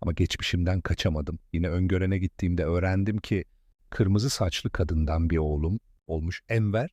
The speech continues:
benden habersiz büyümüş, benden nefret eden bir genç adam. Onunla karşılaştığımız gün kaderden kaçamayacağımı anladım. Tıpkı Oidipus'un, tıpkı Şehnamedeki Rüstem ile Sührab'ın hikayesi gibi baba ile oğlun yazgısı birbirine bağlanmıştı.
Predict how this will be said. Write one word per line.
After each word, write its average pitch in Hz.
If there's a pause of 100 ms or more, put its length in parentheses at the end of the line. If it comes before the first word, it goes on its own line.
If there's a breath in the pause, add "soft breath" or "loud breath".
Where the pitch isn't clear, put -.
(140)
benden 110
habersiz 110
büyümüş, 104 (320)
benden 139
nefret 139
eden 131
bir 113
genç 98
adam. 76 (460)
Onunla 156
karşılaştığımız 80
gün 131 (400)
kaderden 110
kaçamayacağımı 90
anladım. 80
Tıpkı -
Oidipus'un, 92 (460)
tıpkı -
Şehnamedeki 101
Rüstem 104
ile 98
Sührab'ın 101
hikayesi 95
gibi 104 (500)
baba 95
ile 254
oğlun 175
yazgısı 147
birbirine 123
bağlanmıştı. 82